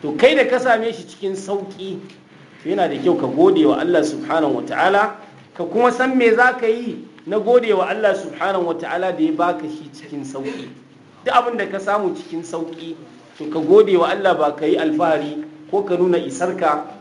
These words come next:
ko kuma cancantarka ne ta kai ka ga wannan dacewa ba. Abin da muka faɗa mai kyau a wannan majalisi na yau, Allah ka ba mu ladansa. Wanda muka yi na kuskure, Allah ka yafe mana.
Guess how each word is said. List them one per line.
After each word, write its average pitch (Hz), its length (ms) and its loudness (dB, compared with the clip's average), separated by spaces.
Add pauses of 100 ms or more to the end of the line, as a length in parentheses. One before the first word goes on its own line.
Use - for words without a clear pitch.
(140)
ko 175 100 2
kuma 175 520 2 (380)
cancantarka 185 840 -4
ne 151 140 -4
ta 156 120 -6
kai 170 220 -6
ka 147 280 -4 (280)
ga 143 60 -10
wannan 139 460 2
dacewa 131 500 -2
ba. 98 140 -8 (420)
Abin 214 240 0
da 185 80 4
muka 180 240 2
faɗa 151 360 2
mai 147 160 4
kyau 151 200 2
a - 60 -2
wannan 143 320 2
majalisi 139 480 -6
na 151 60 -2 (100)
yau, 143 140 0 (420)
Allah 156 320 2
ka 127 80 -2
ba 135 160 2
mu 127 160 2
ladansa. 107 400 -2 (500)
Wanda 180 240 4
muka 170 220 2
yi 156 60 4
na 147 80 4 (100)
kuskure, 151 440 0
Allah 135 220 0
ka 135 140 -6
yafe 135 300 -2
mana. 147 340 2